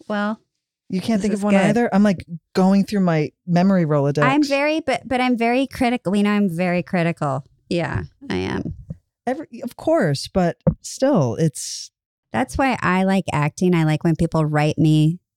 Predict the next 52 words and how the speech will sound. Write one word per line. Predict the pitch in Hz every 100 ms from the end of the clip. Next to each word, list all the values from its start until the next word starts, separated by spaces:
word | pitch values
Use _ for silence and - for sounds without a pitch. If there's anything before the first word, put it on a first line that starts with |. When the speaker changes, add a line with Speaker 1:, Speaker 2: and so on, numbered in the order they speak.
| _ _ _
Speaker 1:
things | 180 175 -
to | 185
say. | - 185 170 170 208 - -
Speaker 2:
Sure, | 185 180 156 131
'cause | 143
then | 151 147
it's | 139 151
not | 139
up | 139 -
to | 151
you | 139 131
to |
say | 131 139 139
everything. | 135 135 139 127 131 - - 269
I | 277
Speaker 1:
Ugh, | 320 120 117
Speaker 2:
know. | 123
Speaker 1:
I | 180
love | 165 165 160
it. | 143 -
I | 180
feel | 190
so | 175 156
free. | 143 - 151 156 165 - _
Speaker 2:
Speaking | - 226 226 190
of | 147
acting, | 135 135 - 123 110 117 _ -
Speaker 1:
Yeah. | 220 202
Speaker 2:
we | 151
can | 156
talk | 160 147
about | 139 131
this | 127 120
because | - 135 131 117
Melissa's | 131 127 - 117
caught | - 131 107
up. | 98 - _ -
Last | 156 151 -
Sunday, | 165 143 131 120 120
the | 147
finale | 143 135 131 131 135
of | 127
Succession | 135 - 139 127 131 120 -
was | 135
one | 139
of | 135
the | 131
finest | - 143 139 135 - -
eighty-eight | 139 131 123
minutes | 127 107 107 - -
I've | 135
had | 131 113 87